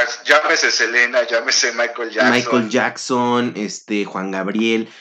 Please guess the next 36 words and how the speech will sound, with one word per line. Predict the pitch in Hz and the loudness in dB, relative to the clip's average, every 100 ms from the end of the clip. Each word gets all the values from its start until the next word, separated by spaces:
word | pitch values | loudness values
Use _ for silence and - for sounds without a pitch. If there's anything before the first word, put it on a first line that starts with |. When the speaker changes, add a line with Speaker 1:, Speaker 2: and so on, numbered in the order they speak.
| - | -4
Speaker 2:
como | 123 131 | 0 0
que | 135 | 0
Speaker 1:
Lo | 139 | 2
Speaker 2:
todo | 165 | 4
Speaker 1:
que | 180 | 4
Speaker 2:
es | 131 | 2
Speaker 1:
decía, | 127 156 151 110 | 0 2 2 0
¿no? | 101 | -2
Ajá. | 117 127 120 | -8 -4 0
Speaker 2:
Exacto, | 120 - 156 - 139 - | 0 2 0 0 -4 -4
y | 135 127 | -2 -2
lo | 117 113 | 0 0
que | 123 | 2
ha | 127 | 2
sucedido | 135 160 170 156 139 | 2 -2 0 0 0
es | 139 139 | 0 -2
que | 113 | -4
este | 113 135 | -4 -6
hype | - 104 110 95 | -2 0 0 -2
es | 101 - | -6 -6
con | 95 92 | -6 -4
Luis | 95 95 | -4 -4
Miguel | 104 95 98 90 | -4 -4 -4 2
vivo | 254 92 - _ _ _ _ _ _ - | 2 0 -6 _ _ _ _ _ _ 0
y | 139 | 2
con | 143 127 | 2 0
generaciones | 127 117 110 101 127 123 110 | 0 2 0 0 -2 -2 0
nuevas. | 120 156 180 - _ _ - _ | 2 2 -2 -8 _ _ -20 _
Entonces, | 117 120 139 | -6 -4 -4
es | 139 151 | -4 0
algo | 170 185 185 | 2 2 0
que | 185 147 110 98 - - | 2 4 2 0 -4 -16
solamente | - 147 160 151 135 127 | 2 6 6 4 2 0
yo | 139 | -2
creo | 139 131 | 0 -2
que | 139 120 - | -2 -2 -2